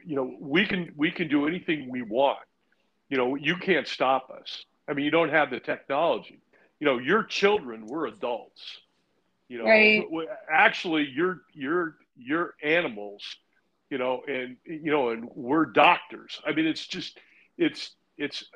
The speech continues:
Speaker 1: the technology is so far superior to us,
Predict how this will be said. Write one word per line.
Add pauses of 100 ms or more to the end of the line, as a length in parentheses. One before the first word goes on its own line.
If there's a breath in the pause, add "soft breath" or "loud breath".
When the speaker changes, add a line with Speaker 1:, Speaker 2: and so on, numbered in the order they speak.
(120)
Speaker 1:
the
technology (580)
is
so (180)
far
superior (440)
to
us,